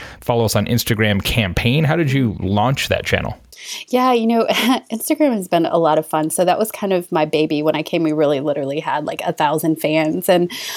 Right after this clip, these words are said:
Speaker 2: um, we didn't even have the name Garmin. Um, so it was, like, my mission for a year to get Garmin <laughs> as our handle. It used to be, I think, Garmin Picks or something.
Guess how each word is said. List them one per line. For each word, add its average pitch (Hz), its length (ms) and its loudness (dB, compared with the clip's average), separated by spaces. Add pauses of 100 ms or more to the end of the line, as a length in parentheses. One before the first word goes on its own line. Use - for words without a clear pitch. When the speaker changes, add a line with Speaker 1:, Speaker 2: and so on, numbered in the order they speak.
(220)
Speaker 2:
um, 202 300 0
we 226 100 2
didn't 233 260 2
even 196 200 0
have 175 320 -2
the 170 80 -2
name 160 280 0
Garmin. 160 640 -2
Um, 175 460 -2
so 190 180 0
it 160 60 0
was, 196 120 -2
like, 196 160 -2
my 175 140 2
mission 175 480 0
for 165 140 0
a 160 80 4
year 160 260 2
to 156 80 0
get 151 280 -4
Garmin 165 600 0
<laughs> - 40 -16
as 214 180 2
our 226 160 2
handle. 185 360 0
It 165 180 -2
used 180 180 -8
to - 60 -6
be, 175 180 0
I - 60 0
think, 160 300 -4
Garmin 165 420 0
Picks - 340 -4
or 156 80 -2
something. 165 480 0